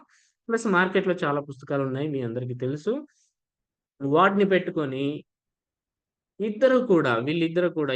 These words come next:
ఈ ఇంగ్లీష్ మీడియం పుస్తకాలు ఫాలో అయ్యే వాళ్ళు కూడా, ప్లస్ తెలుగు మీడియంలో ఫాలో అయ్యే వాళ్ళు కూడా, ఈ తెలుగు అకాడమీ బుక్ ప్లస్ మార్కెట్ బుక్స్‌ని పెట్టుకొని ఫాలో అయ్యే వాళ్ళు కూడా, ప్రెస్ ఇన్ఫర్మేషన్ బ్యూరో మరియు వార్తాపత్రికల ఆధారంగా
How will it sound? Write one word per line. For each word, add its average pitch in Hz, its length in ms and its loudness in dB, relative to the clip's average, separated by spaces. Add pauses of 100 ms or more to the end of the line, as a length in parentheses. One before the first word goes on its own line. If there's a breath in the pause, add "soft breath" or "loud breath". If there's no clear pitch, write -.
ఈ 160 120 -4 (220)
ఇంగ్లీష్ 156 340 -6
మీడియం 156 240 -4
పుస్తకాలు 123 420 -6
ఫాలో 107 260 -8
అయ్యే 101 180 -8
వాళ్ళు 101 260 -8
కూడా, 190 280 2 (640)
ప్లస్ 233 280 -2
తెలుగు 202 280 0
మీడియంలో 180 500 2
ఫాలో 147 260 -4
అయ్యే 135 200 -2
వాళ్ళు 123 240 -4
కూడా, 110 260 -6 (220)
ఈ 120 120 -6 (120)
తెలుగు 143 240 -2
అకాడమీ 156 340 -4
బుక్ 170 240 -6 (100)
ప్లస్ 175 260 -6
మార్కెట్ 123 340 -8
బుక్స్‌ని 123 300 -12
పెట్టుకొని 120 340 -8
ఫాలో 117 220 -6
అయ్యే 113 120 -6
వాళ్ళు 104 260 -10
కూడా, 190 280 -2 (540)
ప్రెస్ 196 200 -2
ఇన్ఫర్మేషన్ 185 600 0
బ్యూరో 151 280 -2
మరియు 135 280 -4
వార్తాపత్రికల 123 840 -6
ఆధారంగా 113 580 -6